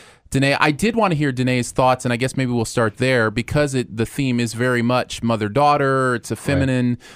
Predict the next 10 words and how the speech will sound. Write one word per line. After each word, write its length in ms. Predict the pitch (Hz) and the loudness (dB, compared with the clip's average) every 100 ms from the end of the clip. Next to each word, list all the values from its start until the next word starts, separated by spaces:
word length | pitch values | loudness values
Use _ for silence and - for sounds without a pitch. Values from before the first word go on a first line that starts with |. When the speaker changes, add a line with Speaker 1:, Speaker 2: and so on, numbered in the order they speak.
| - | -8
Speaker 1:
hero, 300 | - 175 170 | 0 2 2
heroine 460 | - 156 165 160 151 | 2 4 6 4 2
for 140 | 151 | 0
the 60 | 117 | -2
first 280 | - 143 - | 0 0 2
time 220 | 151 143 | 0 2
Pixar's 360 | 139 - 113 110 | 0 -2 -2 0
ever 220 | 131 139 | 0 0
done 280 | 123 127 123 | 0 0 0
that. 460 | 123 120 120 - | 0 0 -2 -6